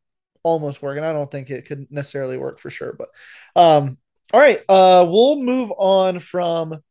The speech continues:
the moribund, uh, thoughts of, of week five and, uh, on to some two-minute drills. Andrew, I've enjoyed doing these, and I, I believe you have too. Still haven't figured out the sound effects thing yet. We're still <laughs> trying to work on that,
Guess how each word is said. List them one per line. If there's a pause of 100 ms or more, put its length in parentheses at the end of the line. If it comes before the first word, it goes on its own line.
(300)
the
moribund,
uh,
thoughts
of, (280)
of
week
five
and,
uh, (400)
on
to
some (240)
two-minute
drills. (320)
Andrew, (180)
I've
enjoyed
doing
these,
and
I,
I
believe
you
have
too. (320)
Still
haven't
figured
out
the
sound
effects
thing
yet.
We're
still
<laughs>
trying
to
work
on
that,